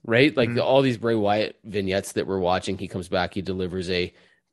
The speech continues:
Speaker 1: promo more like a Wyndham Rotunda than a Bray Wyatt, but he's
Speaker 2: Mm-hmm.
Speaker 1: talking personally about himself and his struggles. And then we see the mask come on. And in the latest video that they showed on SmackDown, there's a guy at the end of it with a big blonde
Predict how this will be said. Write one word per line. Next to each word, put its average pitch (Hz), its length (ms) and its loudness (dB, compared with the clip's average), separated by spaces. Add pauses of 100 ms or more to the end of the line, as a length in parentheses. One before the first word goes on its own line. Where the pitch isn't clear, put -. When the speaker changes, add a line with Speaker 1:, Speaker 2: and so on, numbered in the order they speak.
Speaker 1:
promo 107 380 4
more 120 260 6
like 107 260 2
a 87 40 -2
Wyndham 98 380 -2
Rotunda 104 420 0
than 90 160 -4
a 90 60 -4
Bray 87 160 -4
Wyatt, 92 400 0
but 87 80 -4
he's 92 160 -8
Speaker 2:
Mm-hmm. 113 180 0
Speaker 1:
talking 92 160 -6
personally 92 520 -6
about 90 180 -6
himself 123 540 4
and 85 120 -6
his 82 180 -8
struggles. 110 600 2
And 87 160 -6 (760)
then 123 200 2
we 127 80 4
see 120 160 -2
the 101 80 0
mask 104 340 -2
come 104 160 -2
on. 92 240 -2 (420)
And 104 220 2
in 101 80 0
the 92 80 -2
latest 156 400 4
video 85 340 -2
that 85 160 -8
they 90 80 -6
showed 85 220 -6
on 80 60 -6
SmackDown, 90 480 -6
there's 82 180 -8
a 85 40 -12
guy 101 340 2
at 92 100 -2
the 90 180 -2
end 135 140 4
of 82 140 -2
it - 240 -4 (340)
with 90 140 -6
a 85 60 -6
big 113 340 0
blonde 107 500 2